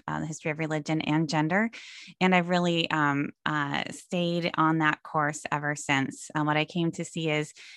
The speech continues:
it's not just ideas, like, kind of pure intellectual history, uh, that drive people. It's, um, um, more intimate, uh, um,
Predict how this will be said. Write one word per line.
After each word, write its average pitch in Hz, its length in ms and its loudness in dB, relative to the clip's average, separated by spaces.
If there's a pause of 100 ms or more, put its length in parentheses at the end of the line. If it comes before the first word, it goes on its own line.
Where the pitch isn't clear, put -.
it's 185 160 -2
not 180 180 6
just - 300 -4
ideas, 156 720 2
like, 151 200 -2
kind 156 200 -2
of 147 160 -2
pure 160 200 0
intellectual 160 680 2
history, 151 580 -2 (420)
uh, 165 280 6
that 156 240 2
drive 156 480 2
people. 147 600 0
It's, - 460 -4
um, 156 320 0 (420)
um, 170 440 0
more 196 160 4
intimate, 190 560 2 (220)
uh, 147 320 -4 (240)
um, 156 420 -10